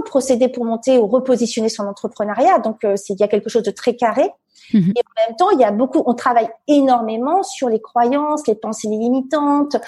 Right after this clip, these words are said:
Speaker 2: Ouais.
Speaker 1: la légitimité, la peur de l'argent, euh, parce que, parce que finalement, c'est, c'est obligé. Et finalement, c'est, c'est,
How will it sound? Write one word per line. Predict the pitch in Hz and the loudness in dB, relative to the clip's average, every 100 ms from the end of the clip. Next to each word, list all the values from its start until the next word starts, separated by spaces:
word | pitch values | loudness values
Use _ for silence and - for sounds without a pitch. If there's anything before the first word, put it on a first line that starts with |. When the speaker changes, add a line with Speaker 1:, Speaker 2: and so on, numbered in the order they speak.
| - | -6
Speaker 2:
Ouais. | 220 | 0
Speaker 1:
la | 233 | 2
légitimité, | 226 226 226 - 247 262 311 320 | 4 0 -2 -4 -4 0 2 4
la | 247 208 | 2 0
peur | - 262 247 | 0 0 2
de | 233 | 2
l'argent, | 220 214 220 349 - _ - - _ 240 | 0 -2 -2 -4 -4 _ -20 -20 _ 0
euh, | 226 208 185 135 - - _ _ _ _ _ _ _ _ _ - | 0 0 -2 -2 -6 -14 _ _ _ _ _ _ _ _ _ -4
parce | 226 - | -4 -2
que, | 262 | -2
parce | - 254 - | -2 -2 0
que | 269 | -2
finalement, | - 254 233 277 381 | 0 2 4 4 2
c'est, | - 233 | 0 -8
c'est | 226 233 | -2 0
obligé. | 220 247 277 415 277 | 2 2 2 2 2
Et | 220 | 0
finalement, | 233 240 330 | 0 2 2
c'est, | - 233 | 0 -8
c'est, | - 220 | -4 -4